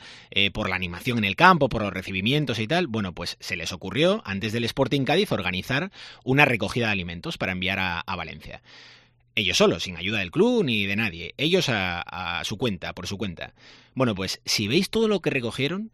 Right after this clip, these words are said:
alucináis. Iban, creo que con una furgoneta, creo que con una, no sé si con dos.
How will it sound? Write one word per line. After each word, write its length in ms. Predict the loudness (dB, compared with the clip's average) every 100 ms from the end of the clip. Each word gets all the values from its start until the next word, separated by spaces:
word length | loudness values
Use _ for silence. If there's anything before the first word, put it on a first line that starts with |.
| _
alucináis. 640 | -2 0 0 -4 -6 -8 -16 _ _ _ _ _ _ _
Iban, 240 | 2 4
creo 260 | 4 8 8
que 140 | 8
con 120 | 6 6
una 140 | 4
furgoneta, 540 | 2 0 0 -4 -12 -14 _ _
creo 160 | 0 0
que 80 | 2
con 120 | 4
una, 220 | 4 4
no 80 | 0
sé 140 | 0 0
si 80 |
con 180 | 0 0
dos. 300 | -2 -4 -10